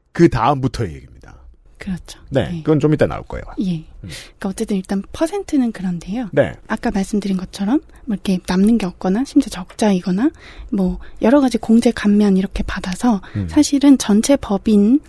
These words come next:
Speaker 2: 팔십삼만 팔천 개 중에서 사십이만 개, 그러니까 절반 넘는 법인이 법인세를 안 냅니다.
Speaker 1: 네.
Speaker 2: 저희 시사인 참언론 같은 곳들이 안
Speaker 1: 음.
Speaker 2: 내는 것이죠. 그래서
Speaker 1: 네. 그거는
Speaker 2: 이제
Speaker 1: 이제 주변 분들한테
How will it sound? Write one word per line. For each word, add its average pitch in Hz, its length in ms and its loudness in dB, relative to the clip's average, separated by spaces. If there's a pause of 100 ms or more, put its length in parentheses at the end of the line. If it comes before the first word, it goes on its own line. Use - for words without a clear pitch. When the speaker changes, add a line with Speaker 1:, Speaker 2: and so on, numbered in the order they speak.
(460)
Speaker 2:
팔십삼만 285 680 4
팔천 320 420 4
개 233 100 2
중에서 190 540 0 (300)
사십이만 208 760 2
개, 190 60 0
그러니까 180 200 -6
절반 220 600 4
넘는 208 460 2
법인이 208 500 4
법인세를 202 640 -2
안 190 180 0
냅니다. 208 400 0 (340)
Speaker 1:
네. 113 160 2 (140)
Speaker 2:
저희 180 280 -6
시사인 226 540 -4
참언론 254 460 2
같은 175 260 0
곳들이 196 440 0 (380)
안 196 140 0
Speaker 1:
음. 202 40 4
Speaker 2:
내는 208 220 4
것이죠. 185 460 -4
그래서 190 180 -2
Speaker 1:
네. 107 120 -8 (220)
그거는 175 340 2
Speaker 2:
이제 139 180 0
Speaker 1:
이제 - 20 -4
주변 151 340 0
분들한테 143 640 0